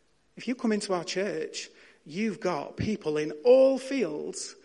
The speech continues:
all areas of work and employment. You've got people of all ages, right from the very youngest right to the very oldest,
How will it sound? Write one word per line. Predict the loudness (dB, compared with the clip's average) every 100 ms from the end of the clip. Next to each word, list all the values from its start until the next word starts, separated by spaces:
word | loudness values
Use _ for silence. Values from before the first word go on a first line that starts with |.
| -20 _
all | 2 4 4
areas | 2 2 2 2
of | 2
work | 2 2 0
and |
employment. | -6 -6 -8 -6 -4 -6 -8 -20 -10
You've | -4
got | -2 -4
people | -4 -4
of | -2 4
all | 6 6 4
ages, | 0 0 0 -2 -2 -6 -12 -18 -2
right | 4 4
from | 4 2
the | 6
very | 6 6
youngest | 4 2 0
right | 0 0
to | -4
the | -4
very | 0 0
oldest, | 0 -2 -4 -6 -12